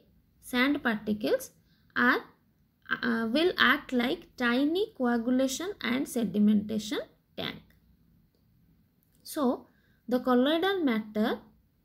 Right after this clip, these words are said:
arrested in this void is a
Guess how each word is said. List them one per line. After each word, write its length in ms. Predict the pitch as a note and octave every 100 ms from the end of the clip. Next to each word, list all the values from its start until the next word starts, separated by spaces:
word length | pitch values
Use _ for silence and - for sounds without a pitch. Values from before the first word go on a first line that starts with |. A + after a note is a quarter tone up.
| _ _ -
arrested 520 | G#3+ C4+ D#4+ - F#4+
in 220 | F#4 F4
this 260 | C#4 D4+ B3
void 520 | G#3 G#3 G3 A3 G#4+ - _ _ _ _ _ _ _ _ -
is 240 | A#3+ G3
a 260 | G#3 A#3